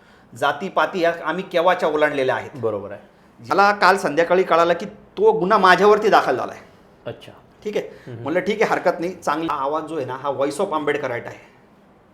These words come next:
Speaker 1: हा एका आंबेडकर वाद्याचा आवाज आहे. आम्ही बाबासाहेबांचे लेकरं आहोत, आम्ही लोकशाहीला मानणारे लेकरं आहोत, आम्ही कुणाच्याही दबावामध्ये येत नाही, आम्ही कुणाच्या दबावाला भीक घालत नाही.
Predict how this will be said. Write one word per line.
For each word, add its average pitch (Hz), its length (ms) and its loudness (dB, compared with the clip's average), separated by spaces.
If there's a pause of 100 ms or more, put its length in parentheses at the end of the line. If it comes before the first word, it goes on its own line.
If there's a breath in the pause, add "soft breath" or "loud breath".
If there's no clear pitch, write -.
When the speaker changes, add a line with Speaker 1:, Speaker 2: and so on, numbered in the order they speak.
(380)
Speaker 1:
हा 151 140 -4
एका 151 200 -4
आंबेडकर 147 480 -4
वाद्याचा 127 420 -4
आवाज 107 300 -6
आहे. - 260 -16 (400)
आम्ही 143 200 -6
बाबासाहेबांचे 135 760 -6
लेकरं 120 260 -8
आहोत, 117 240 -8 (680)
आम्ही 147 300 -2
लोकशाहीला 180 460 -2
मानणारे 160 420 0
लेकरं 139 260 -2
आहोत, 120 200 -4 (140)
आम्ही 151 200 -6
कुणाच्याही 160 460 -6
दबावामध्ये 147 640 -2
येत 139 80 -4 (100)
नाही, 165 120 -8
आम्ही 143 220 -8
कुणाच्या 147 340 -8
दबावाला 139 380 -2
भीक 170 260 -6
घालत 127 300 -4
नाही. 127 140 -14